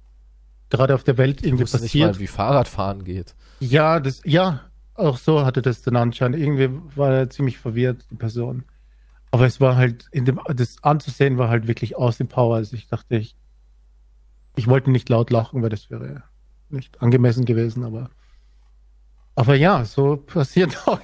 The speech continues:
Speaker 1: die Unfälle bei Fahrradfahrer.
Speaker 2: Ja, aber
Speaker 1: Wirklich
Speaker 2: Rennradfahrer, die wissen genau, was sie tun.
Speaker 1: Ja, Rennrad wäre, wenn du da in die falsche Richtung, das, das kann ziemlich übel enden auch, ja.
Speaker 2: Rennradfahrer gehören auf die Autobahn, ne?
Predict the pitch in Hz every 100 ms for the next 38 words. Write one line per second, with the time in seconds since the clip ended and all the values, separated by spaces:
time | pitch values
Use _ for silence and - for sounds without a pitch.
0 | - 180 - 233 - - - 226 196 185
1 | 143 131 127 - 135 135 123 - 127 120
2 | 120 127 - - - - - - - 151
3 | 190 196 127 131 151 175 165 170 - 165
4 | 170 175 170 165 151 - - - - -
5 | - - 131 143 139 131 135 135 131 143
6 | 139 117 143 214 226 185 - 170 165 139
7 | 143 131 165 226 196 180 151 165 - 208
8 | 127 101 - 113 95 - - - 123 120
9 | 113 - 120 104 143 113 113 113 135 107
10 | 107 107 - 120 120 127 - _ - -
11 | - 95 113 123 120 - 117 113 110 113
12 | 107 - 98 92 104 82 76 78 107